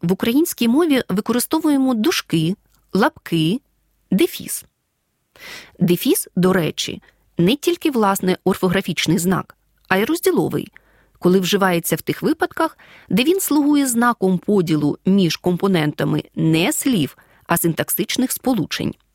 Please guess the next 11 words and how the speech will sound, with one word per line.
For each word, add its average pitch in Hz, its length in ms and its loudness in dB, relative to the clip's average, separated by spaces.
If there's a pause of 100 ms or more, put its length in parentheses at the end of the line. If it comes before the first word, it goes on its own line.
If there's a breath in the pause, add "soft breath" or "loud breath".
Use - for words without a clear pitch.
(460)
Наприклад, 208 640 -2 (540)
"два-три 190 760 2
дні", 160 400 0 (480)
позначення 160 580 0
приблизної 170 560 0
кількості. - 680 -4 (720)
Або 226 200 0
ще - 260 -2
приклад. 214 540 -2 (800 soft breath)
"Детектив-бельгієць", 180 1600 0 (480)
прикладка 233 640 0